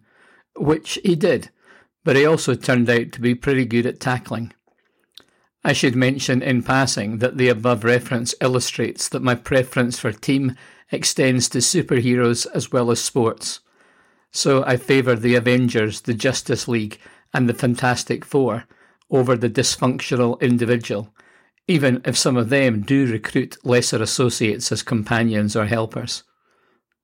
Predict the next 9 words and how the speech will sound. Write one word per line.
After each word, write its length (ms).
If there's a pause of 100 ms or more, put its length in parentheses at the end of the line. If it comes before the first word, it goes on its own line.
(240)
A 60
sidekick 800
is 160
not 240
the 80
same 440
as 120
a 60
team. 440